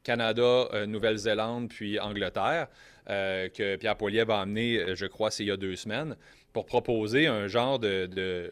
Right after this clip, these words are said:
plus qu'un libre-échange, mais un, un libre travail aussi. Tu sais, t'es, t'es médecin en, en Angleterre ou en Nouvelle-Zélande, euh, en Australie, pourquoi tu peux pas venir travailler au Canada, euh, puis que tes, euh,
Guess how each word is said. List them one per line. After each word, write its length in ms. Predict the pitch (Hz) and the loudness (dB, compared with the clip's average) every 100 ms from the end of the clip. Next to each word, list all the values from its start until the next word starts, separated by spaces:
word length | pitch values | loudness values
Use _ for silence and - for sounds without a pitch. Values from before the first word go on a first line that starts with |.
| - | -8
plus 240 | - 175 - | -2 0 0
qu'un 140 | 120 | 0
libre-échange, 680 | 117 117 107 - 156 190 113 | 2 2 2 2 0 -2 -4
mais 140 | 104 | -2
un, 160 | 101 98 | -2 -2
un 120 | 101 | -2
libre 380 | 110 165 123 110 | 0 0 2 0
travail 540 | 113 107 110 147 120 | 2 2 4 2 0
aussi. 340 | 98 - 175 | -4 -6 -6
Tu 100 | - | -4
sais, 60 | 156 | -4
t'es, 100 | 113 | -2
t'es 140 | - | -2
médecin 420 | 120 123 - 185 139 | 2 2 2 -2 -2
en, 360 | 104 101 98 | -2 -2 -4
en 80 | 101 | -4
Angleterre 600 | 107 110 92 131 151 131 | -2 -2 0 2 2 0
ou 140 | 104 | -2
en 100 | 101 | -4
Nouvelle-Zélande, 840 | 104 101 107 104 95 117 170 120 95 - - - _ - | -2 2 0 0 0 0 -2 -6 -8 -12 -20 -20 _ -6
euh, 60 | 101 | -4
en 180 | 98 | -2
Australie, 540 | 107 - 110 101 135 180 | -4 -4 0 0 0 -4
pourquoi 300 | 107 - 165 | -6 -2 -2
tu 80 | - | -2
peux 100 | 101 | -4
pas 160 | 104 | -4
venir 180 | 104 113 | -2 -4
travailler 640 | 107 98 95 101 131 139 | -2 -2 -2 -2 -4 -4
au 120 | - 95 | -6 -6
Canada, 600 | 110 98 95 135 151 - | -4 -2 0 0 0 -4
euh, 220 | 92 90 87 | -4 -4 -6
puis 220 | 107 101 | -8 -8
que 100 | 107 | -8
tes, 360 | 95 101 98 95 | -6 -4 -4 -4
euh, 280 | 90 87 | -4 -6